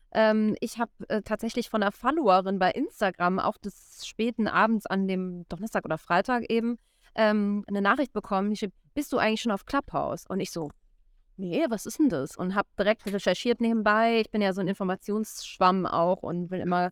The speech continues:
als Experte, blöd gesagt, ja auch, äh, jeden, keinen Trend verpassen.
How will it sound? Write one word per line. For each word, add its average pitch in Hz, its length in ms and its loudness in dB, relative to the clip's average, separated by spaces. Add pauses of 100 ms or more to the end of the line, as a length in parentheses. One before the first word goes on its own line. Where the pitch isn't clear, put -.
(420)
als 185 240 -4
Experte, 220 800 2
blöd 190 220 -2
gesagt, 196 260 -2
ja 160 160 2
auch, 185 180 -6
äh, 185 400 0
jeden, 185 460 -4
keinen 196 240 0
Trend 196 200 -4
verpassen. 220 480 -2